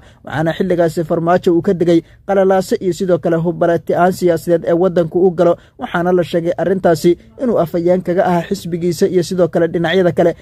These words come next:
ee Nabad iyo Nolol ee ku sugan gudaha waddanka Qatar. Xisbigan oo soo kabasho siyaasadeed sameynayay dhowrkii bilood ee la soo dhaafay, sida ka muuqata, ayaa la sheegay markaan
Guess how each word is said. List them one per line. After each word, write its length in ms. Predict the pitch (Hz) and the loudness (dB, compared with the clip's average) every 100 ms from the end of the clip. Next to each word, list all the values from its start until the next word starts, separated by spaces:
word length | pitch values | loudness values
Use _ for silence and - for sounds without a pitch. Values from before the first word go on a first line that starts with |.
| _ | _
ee 100 | - | -2
Nabad 280 | 214 170 185 | 0 0 2
iyo 100 | 175 | 0
Nolol 260 | 165 180 185 | 0 0 2
ee 120 | 175 | -2
ku 100 | 165 190 | -2 -2
sugan 260 | 175 170 - | -2 -2 -2
gudaha 360 | 175 185 180 | 0 0 2
waddanka 400 | 170 190 175 165 | 2 0 0 -2
Qatar. 260 | 170 185 180 - _ - | 0 0 0 -4 _ -10
Xisbigan 480 | 240 165 170 180 180 | -6 -2 2 2 2
oo 120 | 180 | -2
soo 200 | 180 160 | 0 0
kabasho 360 | 170 165 160 | 0 0 -2
siyaasadeed 540 | 185 180 175 160 165 185 | -4 0 0 -2 -4 -4
sameynayay 520 | 190 170 190 180 170 - - | 0 0 2 4 2 -2 -6
dhowrkii 300 | 233 180 - | -2 0 0
bilood 260 | 165 175 202 | 0 2 2
ee 80 | - | 2
la 120 | 175 | 0
soo 140 | 160 185 | 0 0
dhaafay, 280 | 175 160 165 | 0 -2 -4
sida 260 | 196 180 | -2 -2
ka 120 | 160 185 | 0 0
muuqata, 460 | 180 170 156 170 - _ | 2 0 2 0 -2 _
ayaa 320 | - 110 185 | -10 -2 2
la 100 | 175 160 | 2 0
sheegay 300 | 180 175 175 | 0 0 0
markaan 360 | 185 - 175 | 0 0 -2